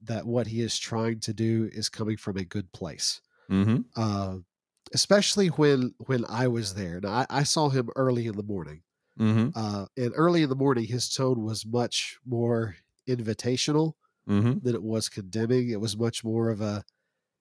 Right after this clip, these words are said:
Speaker 1: "Hey, I know you think your life is together, but it's not as together as you think,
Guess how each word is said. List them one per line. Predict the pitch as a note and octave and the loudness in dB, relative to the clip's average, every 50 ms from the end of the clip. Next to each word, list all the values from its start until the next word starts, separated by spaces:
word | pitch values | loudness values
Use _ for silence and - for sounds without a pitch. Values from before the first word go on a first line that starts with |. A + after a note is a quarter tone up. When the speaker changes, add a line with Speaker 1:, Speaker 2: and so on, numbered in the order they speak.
| _ _ | _ _
Speaker 1:
"Hey, | - - C3 C#3+ C#3 C#3 C#3 C3+ C3 B2+ - _ - | -6 -2 2 2 4 4 4 4 2 0 -2 _ -10
I | G2+ G#2 | -10 -8
know | G2+ G#2+ A#2+ B2+ C3+ | -4 0 4 4 6
you | D3 D3 C3+ | 6 4 2
think | - C#3+ C#3+ - - | 2 0 -2 -2 -2
your | C#3+ C3 | -2 2
life | B2 B2+ C3 B2+ - | 2 2 2 2 0
is | B2+ - | -4 -4
together, | - B2+ A#2+ C3 C#3 C#3 B2+ B2+ A2 | -4 -2 2 4 4 6 6 4 2
but | A2 G#2 | 0 -2
it's | G2 - - B2+ | -4 -4 -2 0
not | A#2+ A#2+ | 2 2
as | A#2+ A#2+ - | 2 0 -2
together | - B2+ C3+ C3+ C3 C#3 | -2 0 0 2 4 2
as | C#3+ C3+ B2+ | 2 2 0
you | D#3+ E3+ | -2 -4
think, | - - C3+ C3+ C3 C3 B2 - - | -2 0 2 2 4 2 2 -2 -8